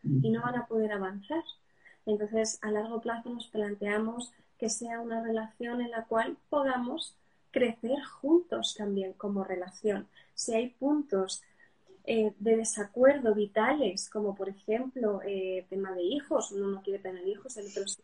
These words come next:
pues sabemos que lamentablemente, mm, probablemente tenga fecha de caducidad, porque cada uno buscará esos deseos de forma separada, una persona en la que podamos confiar,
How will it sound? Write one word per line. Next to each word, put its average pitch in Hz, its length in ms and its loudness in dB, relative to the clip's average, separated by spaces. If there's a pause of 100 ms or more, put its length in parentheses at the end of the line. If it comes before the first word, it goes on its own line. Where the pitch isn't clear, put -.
(140)
pues - 280 -4
sabemos 202 680 0
que 208 360 0 (880)
lamentablemente, 240 1120 4
mm, 214 420 -2
probablemente 202 600 0
tenga 208 360 -2
fecha 202 440 -4
de 196 120 -2
caducidad, 202 680 -2 (1120)
porque 220 280 0
cada 214 240 -2
uno 208 160 0
buscará 214 560 -6 (140)
esos 220 500 -4
deseos 208 800 -4 (720)
de 233 160 -8
forma 220 320 -4
separada, 226 800 -2 (320)
una 269 220 4
persona 269 360 -4
en 269 80 0
la 269 80 -2
que 233 120 -8
podamos 202 460 -4
confiar, 214 640 -2